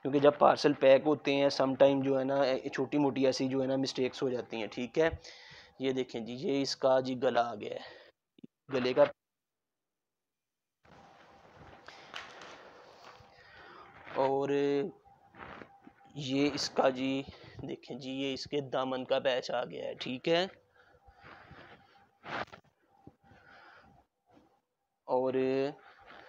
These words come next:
ये इसकी back side प्लेन ही है। ठीक है जी, Back side almost सबकी प्लेन ही है। ठीक है, ये आ गया है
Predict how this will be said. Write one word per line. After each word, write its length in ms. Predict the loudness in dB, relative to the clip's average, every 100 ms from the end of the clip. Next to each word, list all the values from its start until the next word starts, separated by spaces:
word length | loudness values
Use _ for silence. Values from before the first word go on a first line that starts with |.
| -20 -14 -10 -10 -10 _ -12
ये 280 | -4 0 0
इसकी 480 | -2 -8 -4 -2 0
back 340 | 2 2 2
side 400 | -2 -2 0 0 -2 _ _ _ _ _ -20 -20 -20 _
प्लेन 300 | -4 -2 -2
ही 120 | -2
है। 60 | -4
ठीक 220 | -4 -4
है 60 | -2
जी, 80 | -2
Back 340 | 4 6 6
side 240 | 4 2 6
almost 340 | 6 4 -2
सबकी 320 | -2 -4 -6 -6
प्लेन 340 | -4 -4 -4
ही 100 | -6
है। 100 | -8
ठीक 280 | -8 -10 -2
है, 160 | -2 -2 -8 -20 -20 -20 -18 -10
ये 240 | 0 8
आ 120 | 10 10
गया 220 | 8 8
है 140 | 8